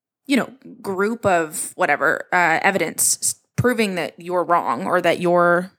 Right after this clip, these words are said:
religion is, has flaws and has loopholes, you're taught that they don't know anything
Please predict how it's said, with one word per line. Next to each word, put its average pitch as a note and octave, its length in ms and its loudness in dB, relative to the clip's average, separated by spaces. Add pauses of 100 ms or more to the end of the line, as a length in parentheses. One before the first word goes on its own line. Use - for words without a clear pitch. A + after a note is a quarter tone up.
religion F3+ 480 -2
is, D#3 240 -2
has - 320 0
flaws E3 500 0
and F3 100 -6
has F3 180 -2
loopholes, F3+ 580 0 (600)
you're A#3+ 260 0
taught - 400 0
that - 220 -2 (220)
they F#3+ 220 2
don't G3+ 180 0
know E3+ 160 -2
anything G3+ 760 0